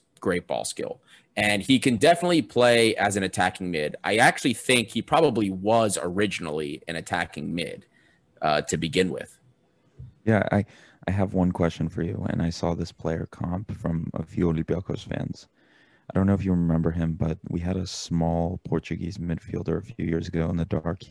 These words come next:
Speaker 2: years, Andre Martins, I think his name was. Looking at the film, looking at the numbers, do you, do you think that we have a bit of another Andre Martins? He's kinda like an in-betweener. He couldn't play the ten,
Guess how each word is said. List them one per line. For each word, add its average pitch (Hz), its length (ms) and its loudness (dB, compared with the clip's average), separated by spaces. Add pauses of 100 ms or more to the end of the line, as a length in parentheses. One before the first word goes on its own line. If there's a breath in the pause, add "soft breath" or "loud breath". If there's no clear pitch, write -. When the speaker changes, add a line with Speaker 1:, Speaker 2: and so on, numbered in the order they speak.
(120)
Speaker 2:
years, 85 340 -2 (520 soft breath)
Andre 85 340 2
Martins, 82 880 -2
I - 20 -4
think 107 200 -4
his 110 100 -6
name 110 160 0
was. 123 240 -2 (1040)
Looking 95 260 2
at 90 80 4
the 92 80 -2
film, 85 260 2
looking 85 200 -2
at 82 100 -2
the - 60 -2
numbers, 85 340 -2
do - 140 -8
you, 104 80 -6 (380)
do - 100 -6
you 95 40 -2
think 107 260 -4
that 95 140 -2 (240)
we - 140 -4
have 85 240 -4
a 80 60 -6
bit 80 160 -2
of 80 160 0
another 82 640 0
Andre 90 380 -2
Martins? 113 640 -2
He's 98 320 -2
kinda 110 260 0
like 98 220 2
an 85 80 2
in-betweener. 87 680 2
He 98 60 0
couldn't - 340 0
play 87 440 0
the 85 160 -2
ten, 87 560 -2